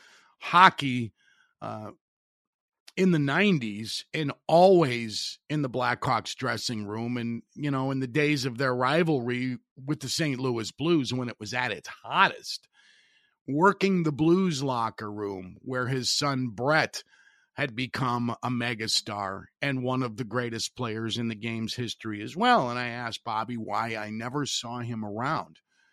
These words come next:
Why, why were you not more upfront when Brett's star ascended?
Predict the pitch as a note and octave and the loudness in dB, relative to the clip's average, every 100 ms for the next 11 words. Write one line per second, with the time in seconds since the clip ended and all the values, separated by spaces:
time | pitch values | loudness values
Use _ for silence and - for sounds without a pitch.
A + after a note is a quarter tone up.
0 | _ _ _ _ _ _ _ G#2+ C#3 E3+ | _ _ _ _ _ _ _ -4 2 6
1 | D#3+ D#3+ D3+ B2 A#2 C3 E3 F#3 D#3+ D#3 | 6 4 2 0 0 4 6 6 4 2
2 | D3+ C#3 D#3 D3 C#3+ C#3 - A#2+ B2+ C3+ | 0 -2 0 0 0 -2 -4 -8 -8 -6
3 | C3+ B2 A#2+ A2 _ _ _ _ _ _ | -6 -6 -8 -12 _ _ _ _ _ _
4 | _ D3 C#3+ - - D3+ B2 - _ B2+ | _ 2 2 -2 -4 -2 -2 -4 _ -4
5 | C#3+ C3 B2 B2+ C#3 - - - - _ | 0 0 -2 0 0 0 -2 -4 -6 _
6 | - - D3 C3+ B2 A#2+ A2+ - - A#2+ | -8 -4 0 0 0 0 -2 -2 -2 -4
7 | A2 G#2 E2+ | -4 -6 -10